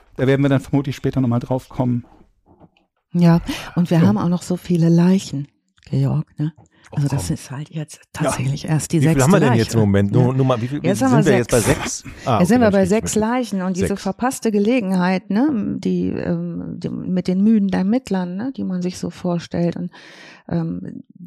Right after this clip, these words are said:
Speaker 2: die hat tragische Folgen, denn innerhalb der nächsten sechs Monate werden drei weitere Leichen gefunden, ähm, ohne denen ihre ähm, würde absprechen zu wollen, würde ich das gern zusammenfassen, damit wir,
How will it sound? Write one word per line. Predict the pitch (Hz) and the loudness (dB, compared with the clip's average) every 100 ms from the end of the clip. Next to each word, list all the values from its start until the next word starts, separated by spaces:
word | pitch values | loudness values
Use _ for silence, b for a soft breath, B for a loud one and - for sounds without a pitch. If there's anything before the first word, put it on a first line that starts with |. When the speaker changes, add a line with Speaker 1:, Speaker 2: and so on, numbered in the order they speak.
| 180 - _ - | -20 -20 _ -4
Speaker 2:
die | 185 165 | 2 2
hat | - | 0
tragische | - 185 208 214 | -2 -2 -2 -2
Folgen, | 220 - 302 254 190 | -4 0 2 0 0
denn | 185 190 196 | -2 -2 -2
innerhalb | 196 190 196 - | 0 0 0 -2
der | |
nächsten | 196 190 - 196 | -2 -2 -2 0
sechs | 202 208 - | 0 -2 -2
Monate | 185 185 180 185 - 190 | 0 2 2 0 -2 0
werden | 196 190 | 0 0
drei | 190 190 185 | 0 2 2
weitere | 262 277 156 160 | 2 0 -2 -2
Leichen | 165 170 - 170 | -2 -4 -6 -10
gefunden, | 170 - _ - - 175 165 180 B B B B B _ | -12 -16 _ -10 -4 -4 -2 -6 B B B B B _
ähm, | 170 175 175 | -8 -8 -6
ohne | 202 202 196 | -2 -2 0
denen | 190 190 190 180 | 0 -2 -2 -4
ihre | - 180 175 180 175 175 _ _ - | -4 -4 -2 -2 -4 -8 _ _ -10
ähm, | 165 170 170 165 165 165 - - | -6 -6 -6 -8 -10 -12 -18 -20
würde | - 165 190 185 - | -12 -6 -2 -2 -4
absprechen | 196 - - 185 185 | -6 -6 -6 -4 -6
zu | - 175 | -6 -6
wollen, | 180 185 175 | -2 -2 -2
würde | 180 175 | -2 -2
ich | - | -2
das | 175 - | -4 -4
gern | 170 165 | -4 -4
zusammenfassen, | - 165 226 226 196 - 185 - 170 | -6 -6 -4 -6 -6 -10 -12 -10 -6
damit | 165 175 - | -2 -2 -2
wir, | 175 170 170 | -2 -2 -2